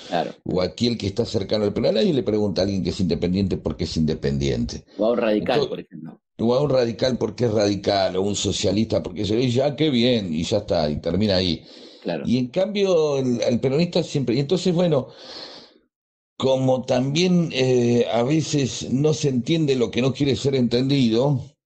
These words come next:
Speaker 1: Ujú.
Speaker 2: eh, este,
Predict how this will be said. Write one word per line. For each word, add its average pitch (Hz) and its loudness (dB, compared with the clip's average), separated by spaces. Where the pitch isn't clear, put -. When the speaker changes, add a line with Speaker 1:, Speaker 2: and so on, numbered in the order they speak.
Speaker 1:
Ujú. 117 -4
Speaker 2:
eh, 98 4
este, 78 -4